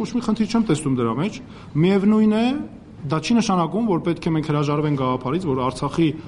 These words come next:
քաղաքացիական հասարակությունը կամ մարդու իրավունքների պաշտպանի հաստատությունը չպիտի ունենա, ա, ինչ-որ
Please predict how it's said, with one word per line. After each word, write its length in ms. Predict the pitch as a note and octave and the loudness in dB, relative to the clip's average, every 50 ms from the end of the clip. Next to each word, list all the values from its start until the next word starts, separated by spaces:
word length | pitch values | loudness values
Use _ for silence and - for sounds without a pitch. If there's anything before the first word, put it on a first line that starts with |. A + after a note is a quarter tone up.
| - - - | -14 -10 -4
քաղաքացիական 580 | - C#3+ D3+ D3 F3 E3 - F3 E3+ F3 E3+ D3 | -2 0 0 0 -2 -2 -2 -2 -2 0 0 0
հասարակությունը 760 | C#3 C3+ - C3 C3+ C3 B2+ C3+ A#2 - - B2+ A#2+ A#2+ A2+ A2 - | 0 -2 -2 -2 -2 -2 -4 -6 -10 -8 -8 -8 -6 -6 -8 -8 -8
կամ 80 | - A2+ | -6 -2
մարդու 280 | A#2+ B2+ C#3+ D3 - F#3 | 0 0 0 0 0 2
իրավունքների 400 | E3 D#3+ D#3 D3 - D#3 D3 D3 C#3+ | 2 2 0 -2 -2 -2 -2 -2 -2
պաշտպանի 400 | C3 C3 - - C#3 C#3 C#3 B2 | -4 -6 -6 -6 -6 -4 -2 -2
հաստատությունը 560 | A#2+ A#2+ - B2+ A#2 - - - - A3 A#3 | -2 -4 -4 -6 -8 -8 -6 -4 -2 -2 -2
չպիտի 320 | A3+ - - - - G#3+ | -2 -4 -6 -2 0 2
ունենա, 280 | F#3 D#3+ D3+ D#3 D#3+ F#3+ G3 G3 - - - - - - - - - - - | 2 4 4 2 2 0 -2 -2 -6 -12 -16 -18 -18 -18 -18 -18 -16 -14 -12
ա, 80 | C3+ - B1+ - C3 C3+ C#3+ E3 F3+ | -12 -10 -10 -10 -10 -10 -8 -6 -4
ինչ-որ 240 | E3+ - F#3 E3+ | -2 0 -2 -2